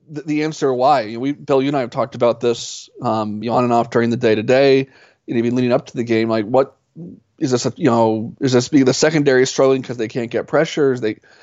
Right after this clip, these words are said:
they can't get pressure because the quarterback's getting the ball out fast and the secondary isn't covering them. I think it's a little bit of everything, and I've kind of been tossing this around in my, my mind on and off today,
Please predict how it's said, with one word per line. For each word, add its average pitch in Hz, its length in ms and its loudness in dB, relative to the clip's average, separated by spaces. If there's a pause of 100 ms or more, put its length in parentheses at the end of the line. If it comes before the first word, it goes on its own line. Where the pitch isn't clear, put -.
(180)
they 123 120 2
can't 120 200 0
get 120 160 0
pressure 131 300 -2
because 120 420 -6
the 110 180 -2
quarterback's 120 420 0
getting 131 160 -8
the 117 80 -6
ball 131 240 4
out 127 180 4
fast 120 460 0
and 107 240 -10 (280)
the - 80 -20
secondary 120 580 -2
isn't 113 180 -8
covering 143 280 0
them. 143 80 0
I 127 100 0
think 180 200 0
it's - 360 -4 (580)
a 135 80 0
little 151 280 2
bit 147 120 2
of 127 80 0
everything, 151 760 -4
and 123 120 -2
I've 127 260 0 (260)
kind 170 200 0
of 147 60 -2
been 123 520 -2 (540)
tossing 139 320 -2
this 127 120 -6
around 120 180 -2
in 117 60 -6
my, 117 120 -6
my 117 340 -4
mind 120 320 -2
on 113 100 -2
and 110 120 -4
off 104 160 -4
today, 110 420 2